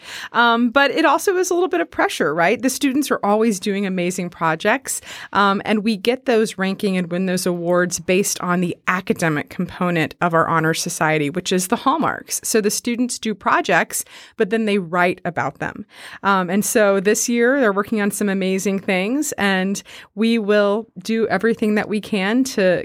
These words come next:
support them and make sure, um, you know, that they are doing the write-ups that reflect the amazing projects that they do.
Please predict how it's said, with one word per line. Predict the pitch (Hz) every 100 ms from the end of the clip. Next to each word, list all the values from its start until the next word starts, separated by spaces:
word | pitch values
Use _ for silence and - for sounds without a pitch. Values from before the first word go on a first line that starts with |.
| -
support | - 208 196 - 202 196
them | 226 226
and | 202
make | 180 180
sure, | - - 185 185 180 - - -
um, | 180 170 170 -
you | 185
know, | 180
that | 175 175 175
they | 185
are | 170 165 165 - -
doing | 208 196 196
the | 185
write-ups | 175 170 175 185 185 -
that | 160 -
reflect | 170 - 170 165 - -
the | 190
amazing | 165 165 160 165 170
projects | - 147 - 143 -
that | - -
they | - 71
do. | - -